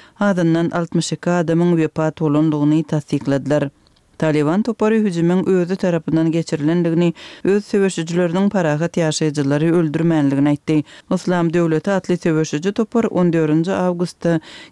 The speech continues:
geçirilen hüjüme özüniň ýol başçylyk edenligini we elli dört çemesi şaý musulmany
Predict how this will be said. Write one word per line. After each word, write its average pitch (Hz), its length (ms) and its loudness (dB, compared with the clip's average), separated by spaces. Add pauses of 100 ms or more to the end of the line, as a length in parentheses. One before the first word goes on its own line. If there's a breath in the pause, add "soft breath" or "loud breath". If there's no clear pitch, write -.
geçirilen 185 540 0
hüjüme 185 460 0 (160)
özüniň 185 440 2
ýol 185 220 2
başçylyk 156 380 -2
edenligini 185 540 0 (340 loud breath)
we 214 120 2
elli 190 360 -2
dört 175 260 0
çemesi 175 560 0
şaý 156 360 0
musulmany 156 840 2